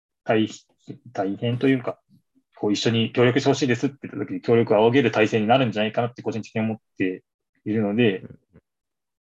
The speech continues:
Speaker 1: なんか、あれ、ちゃんと背景とか理由とか説明して、うん、こう、お互いに納得した状態で進められたらなっていうふうには思ってます。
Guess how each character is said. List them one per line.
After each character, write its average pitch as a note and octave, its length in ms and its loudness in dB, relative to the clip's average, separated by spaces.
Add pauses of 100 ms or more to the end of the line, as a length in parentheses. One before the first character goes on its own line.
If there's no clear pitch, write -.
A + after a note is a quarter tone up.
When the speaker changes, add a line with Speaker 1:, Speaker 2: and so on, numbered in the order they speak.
Speaker 1:
な - 80 -18
ん A2+ 40 -18
か、 - 220 -20 (1300)
あ A#2 120 -6
れ、 A#2+ 160 -6 (160)
ち - 80 -2
ゃ C3 60 2
ん - 20 -8
と C3 80 0
背 - 220 4
景 - 160 0
と C#3 100 -10
か - 260 -14
理 A2+ 140 0
由 A#2 160 4
と A#2 100 -2
か - 240 -4 (400)
説 B2 220 -2
明 C3 140 2
し A#2+ 100 -10
て、 D3+ 340 2 (580)
う - 60 -16
ん、 - 120 -20 (120)
こ F2+ 400 -6
う、 - 60 -14
お - 20 -8
互 A#2 240 2
い - 40 4
に A#2 40 0
納 A2+ 80 -2
得 A2 220 -6
し - 80 -8
た A2 100 0
状 G#2+ 160 4
態 G#2+ 140 0
で G#2 80 -2
進 - 180 -8
め G#2 60 2
ら G2+ 80 0
れ F#2+ 80 -2
た G2 80 -4
ら F#2 80 -12
な F#2 100 -8
っ - 40 -8 (220)
て - 100 -8
い F2+ 100 -6
う - 100 -18
ふ - 0 -
う - 60 -16
に - 60 -18
は - 140 -16
思 F#2+ 200 -6
っ F2+ 40 -20 (140)
て - 80 -12
ま F2+ 140 -14
す。 - 180 -18